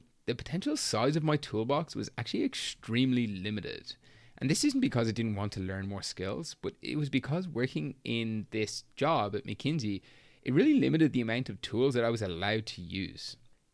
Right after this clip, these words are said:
In startups, this is just not true. You have exponentially more tools available to you. There's very little rules to the game here. And so instead of just having your own, own toolbox that you can carry with you,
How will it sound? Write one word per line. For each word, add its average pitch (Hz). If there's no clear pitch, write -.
In 147
startups, -
this 131
is 208
just 208
not 170
true. -
You 143
have 170
exponentially 117
more 107
tools 98
available 95
to -
you. 82
There's 110
very 113
little 175
rules 107
to 98
the 98
game 92
here. -
And 120
so 139
instead 143
of 175
just 202
having 170
your 127
own, 110
own 123
toolbox 110
that 104
you 104
can 101
carry 104
with 95
you, 87